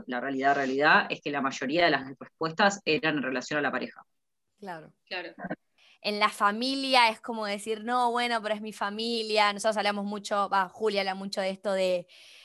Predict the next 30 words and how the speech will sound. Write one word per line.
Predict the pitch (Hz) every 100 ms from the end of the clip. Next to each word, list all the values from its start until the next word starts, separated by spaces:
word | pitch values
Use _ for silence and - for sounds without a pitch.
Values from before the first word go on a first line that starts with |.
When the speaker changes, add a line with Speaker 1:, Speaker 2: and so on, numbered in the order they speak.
| -
Speaker 2:
los | - 202
lazos | 220 220 226
de | 202
sangre | - 214 214 220 208 202 202
y | 196 190 190 180
con | - 208
las | 190
amistades | 190 190 233 240
más | 196 196
o |
menos | 202 196
lo | 180
mismo, | 233 220 190
es | 185
como, | - 196 180 156 _ _ _ _
como | _ 190 185
tabú | 180 240 247
hablar | 202 190 190
de | 196 208
eso | 220 262 254
y, | 240 185 180 -
y | 208
bueno, | 285
está | 208 - 226
bueno | 233 226
darnos | 196 196 202
cuenta | - 196 202
que |
a | 175
veces | 190 190